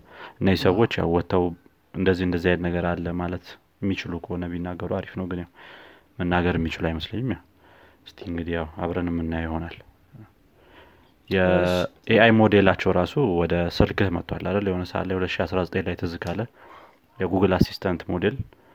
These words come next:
Speaker 1: በጣም፣ እ፣ ፓክ አድርገውት፣ ማለትም በጣም ዚፕ አድርገውት፣ ኮምፕረስ አድርገውት ስልክ ላይ ራሱ መሆን እንዲችል አድርገውት ነበረ።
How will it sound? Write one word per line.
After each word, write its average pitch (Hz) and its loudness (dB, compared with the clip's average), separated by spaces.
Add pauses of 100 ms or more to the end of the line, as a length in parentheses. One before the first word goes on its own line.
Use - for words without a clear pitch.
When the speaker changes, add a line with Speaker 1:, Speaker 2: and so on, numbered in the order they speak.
(640)
Speaker 1:
በጣም፣ 113 4 (600)
እ፣ 95 -4 (680)
ፓክ 113 2
አድርገውት፣ 92 2 (140)
ማለትም 85 -6
በጣም 87 -4
ዚፕ 90 -6
አድርገውት፣ 85 -4
ኮምፕረስ 85 -4
አድርገውት 90 -6 (420)
ስልክ - -4
ላይ 87 4
ራሱ 87 0
መሆን 85 0
እንዲችል 82 -4
አድርገውት 85 -2
ነበረ። 87 0